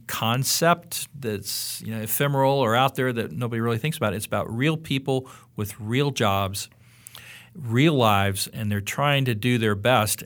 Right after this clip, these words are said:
and the government keeps trying to take all that away from them.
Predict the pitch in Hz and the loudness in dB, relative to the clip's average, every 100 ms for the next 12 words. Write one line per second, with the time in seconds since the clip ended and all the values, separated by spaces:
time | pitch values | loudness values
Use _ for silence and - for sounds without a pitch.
0 | - 117 104 104 120 165 117 - - - | -8 -4 -2 -2 0 2 0 -6 -14 -10
1 | 131 123 - 127 107 101 123 117 - - | -6 -6 -4 -4 -4 -2 -2 -4 -10 -20
2 | - _ - 113 110 110 104 104 101 - | -20 _ -6 -4 -4 -6 -4 -4 -6 -8
3 | 98 - | -12 -12